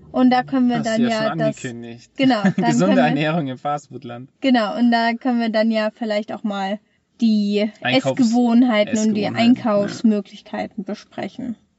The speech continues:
Speaker 2: Na, wir sind jetzt eigentlich gerade wieder in Asheville, ja, zurück in den Bergen. Eine neue Chance, wieder Schwarzbären zu sehen. Ich sag dir, wir schaffen das noch irgendwann.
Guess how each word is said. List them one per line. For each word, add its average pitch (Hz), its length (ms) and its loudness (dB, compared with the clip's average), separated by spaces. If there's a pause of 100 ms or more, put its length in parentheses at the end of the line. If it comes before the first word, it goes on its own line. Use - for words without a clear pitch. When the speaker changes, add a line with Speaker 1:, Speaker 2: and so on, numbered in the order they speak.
(240)
Speaker 2:
Na, 156 140 0
wir 160 80 0
sind 202 140 -2
jetzt 208 180 -6
eigentlich 175 260 0
gerade 156 300 0
wieder 147 240 2
in 123 100 -4
Asheville, 160 500 -2
ja, 135 200 -4
zurück 156 360 0
in 160 100 2
den 135 140 2
Bergen. 151 580 0 (640)
Eine 120 220 -2
neue 139 240 2
Chance, 127 440 -4
wieder 127 180 -4
Schwarzbären 135 640 -4
zu 139 100 -10
sehen. 143 300 -4
Ich 120 80 -8
sag 202 160 -10
dir, 110 100 -6
wir 127 100 -4
schaffen - 360 -6
das 120 160 -6
noch 143 160 0
irgendwann. 165 540 2